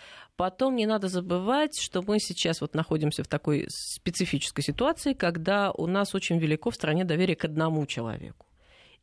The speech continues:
И это, пожалуй, единственный человек, чьё слово действительно звучит сакрально.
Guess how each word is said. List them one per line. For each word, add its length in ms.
И 340
это, 240
пожалуй, 400
единственный 420
человек, 520
чьё 260
слово 420
действительно 480
звучит 300
сакрально. 600